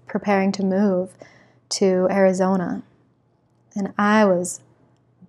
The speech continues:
bummed. <laughs> Oh my God, I was so bummed. Like, I'd finally found this teacher who meant so much to me, and, and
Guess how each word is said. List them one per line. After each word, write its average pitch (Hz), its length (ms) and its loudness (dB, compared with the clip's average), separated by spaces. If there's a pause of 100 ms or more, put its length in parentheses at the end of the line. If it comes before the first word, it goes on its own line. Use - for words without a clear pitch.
(100)
bummed. 220 840 6 (1600)
<laughs> - 80 10 (680)
Oh 247 300 8
my 233 220 8
God, 214 340 8
I 214 80 10
was 226 180 4
so 233 480 8
bummed. 214 520 6
Like, 196 200 6
I'd 202 280 2
finally 214 440 2
found 208 320 0
this 190 140 -4
teacher 208 460 -4
who 196 100 0
meant 190 240 -2
so 202 340 0
much 202 340 0
to - 100 -10
me, 185 260 -4
and, 185 240 -8 (880)
and 196 500 -2